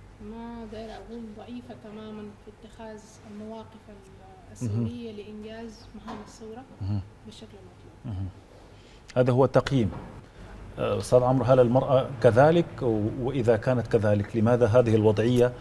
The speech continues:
Speaker 2: والمرأة شاركت وكانت منفعلة وكان لها القدح المعلى في إنجاح هذه الثورة، لماذا هذا الوضع ال-، ال-،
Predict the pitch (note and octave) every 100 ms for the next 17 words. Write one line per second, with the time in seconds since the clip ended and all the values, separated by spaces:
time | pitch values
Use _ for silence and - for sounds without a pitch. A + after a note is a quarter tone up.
0 | - - - - - - A2 A2 G#2 G2+
1 | G2 F#2+ F#2 G#2 - A#2 A2+ A2 C3 G#2+
2 | G2 A2+ G2+ B2 C3+ C3 - A2+ A#2 -
3 | C3 - A#2+ G2+ F#2 F2 F2+ A#2+ A#2 A2
4 | A2 G2+ C3+ B2 A#2+ C#3 - - - -
5 | - G#2 - A#2+ A#2+ A2+ A#2 - - B2
6 | A#2 B2+ D3+ - A#2 B2 - C3+ B2 -
7 | D#3 A#2 - A2 A#2+ B2+ A#2+ C3 A#2+ A#2
8 | A#2+ G#2+ G2+ G2 - - - - G2+ G2+
9 | G2+